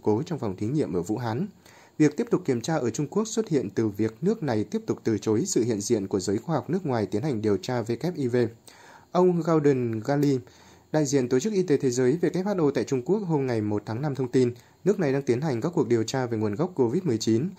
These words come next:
nhưng đến nay vẫn không cho phép W H O tham gia dù W H O nhiều lần đề nghị. Theo ông Gali, W H O cũng chưa thể tiếp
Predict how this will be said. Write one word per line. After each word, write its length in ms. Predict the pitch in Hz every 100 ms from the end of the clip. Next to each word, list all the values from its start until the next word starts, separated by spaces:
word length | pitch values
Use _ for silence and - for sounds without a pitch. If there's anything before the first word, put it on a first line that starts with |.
| - _ -
nhưng 220 | 147 139
đến 180 | 123 143
nay 220 | 165 139 - _
vẫn 200 | 123 135
không 200 | 180 160
cho 140 | 139 139
phép 280 | - 202 151
W 220 | 127 165
H 160 | 190
O 220 | 123 131 123
tham 200 | 131 123
gia 240 | 123 120
dù 260 | 113 - 107
W 280 | 107 113 156
H 40 | 185
O 60 | 127 120
nhiều 220 | 117 107
lần 180 | 107 104
đề 100 | 107
nghị. 220 | 117 110 - - - - -
Theo 120 | 180
ông 160 | 170 165
Gali, 380 | 160 151 147
W 260 | 139 135 165
H 160 | 180 -
O 220 | 135 135 123
cũng 200 | 127 185
chưa 140 | -
thể 140 | 147 101
tiếp 140 | 175